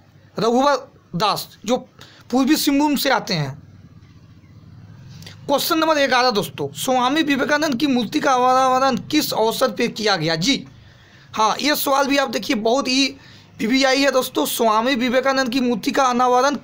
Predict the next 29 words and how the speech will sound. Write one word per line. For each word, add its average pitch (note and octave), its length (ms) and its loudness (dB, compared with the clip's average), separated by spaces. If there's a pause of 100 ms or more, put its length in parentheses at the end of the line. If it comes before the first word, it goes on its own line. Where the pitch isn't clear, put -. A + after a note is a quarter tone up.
किस D4 280 0
अवसर A3 420 0
पर B3 200 -2
किया F#3+ 300 -2
गया? C#3 280 -4 (440)
ये C#4 140 0
सवाल B3+ 260 0
जेएसएससी A#3+ 380 -2
में C4 160 0
पूछा A3 240 0
जा F#3 140 0
सकता C#3+ 340 -6
है। A2+ 260 -12 (600)
अभी A3+ 200 -2
जो C4 100 0
आगामी A3+ 360 0
परीक्षा A3+ 400 -2
है, A3+ 160 0
उत्पाद A3 380 -2
सिपाही, G3 580 -2
स्पेशल G3 380 -2
ब्रांच, F#3+ 560 -2 (400)
दरोगा, G3 480 2
जो G#3 140 0
आने G3+ 200 2
वाली G#3+ 160 0
vacancy F#3+ 520 -4
है, G3 180 0
सीजीएल, G#3+ 560 -2